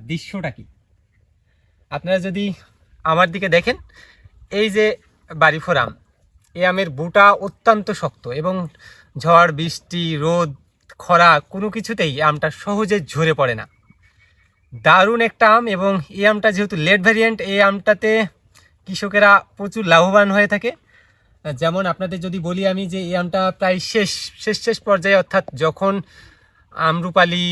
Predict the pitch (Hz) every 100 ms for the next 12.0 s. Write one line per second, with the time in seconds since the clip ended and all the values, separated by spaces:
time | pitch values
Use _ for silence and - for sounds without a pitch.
0 | 165 160 160 160 156 196 196 196 185 160
1 | 160 160 143 143 - _ 139 160 165 160
2 | 165 165 147 160 170 175 165 170 165 165
3 | 170 247 233 240 226 233 - 269 254 175
4 | 214 214 185 175 160 151 156 160 220 185
5 | 170 - - - - 180 208 202 185 160
6 | 113 151 165 196 180 202 - 214 _ _
7 | - - 240 240 262 220 208 190 - 196
8 | 202 - 190 180 185 175 165 196 202 240
9 | 311 - _ _ 160 165 156 147 175 -
10 | 208 170 113 - _ _ _ _ 202 190
11 | 208 208 208 202 196 196 190 175 196 196